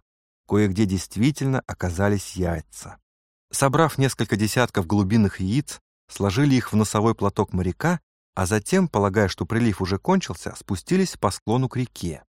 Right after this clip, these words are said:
К часу полудни они дошли до знакомой излучины. Прилив уже не мешал течению реки. Надо было воспользоваться этим, чтобы пригнать плот к ущелью.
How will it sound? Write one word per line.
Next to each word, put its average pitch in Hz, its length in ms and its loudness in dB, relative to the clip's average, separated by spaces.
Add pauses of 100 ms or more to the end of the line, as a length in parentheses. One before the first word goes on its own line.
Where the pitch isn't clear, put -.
(200)
К - 80 -20
часу 120 480 0
полудни 110 560 2 (380)
они 117 200 4
дошли 113 460 2
до 104 160 0
знакомой 113 560 0
излучины. 104 840 -6 (480)
Прилив 123 460 2
уже 131 280 2
не 123 140 4
мешал 117 380 2
течению 85 500 -4
реки. 85 440 -10 (360)
Надо 123 400 2
было 113 260 2
воспользоваться 98 840 -2
этим, 98 360 -4
чтобы 90 280 -6
пригнать 98 520 -2
плот 98 240 -2
к - 80 -10
ущелью. 85 680 -8